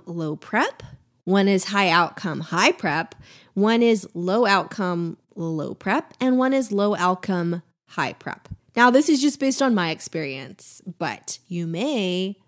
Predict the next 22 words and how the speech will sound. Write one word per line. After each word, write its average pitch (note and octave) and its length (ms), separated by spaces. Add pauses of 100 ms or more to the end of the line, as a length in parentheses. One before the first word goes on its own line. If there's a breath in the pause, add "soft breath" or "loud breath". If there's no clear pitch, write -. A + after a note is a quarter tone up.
(260)
agree D#4 760
or B3+ 380
you B3+ 180
might B3 220
get A#3+ 160
some G#3+ 160
great F#3+ 240
tips - 220
out - 160
of - 100
it. - 140 (480 loud breath)
So - 340
I F#4+ 400
want B3 440
to F3+ 400
share E3+ 260
with F3 240
you F3 120
a D#3+ 60
little F3 340
bit G#3 400
about E3+ 720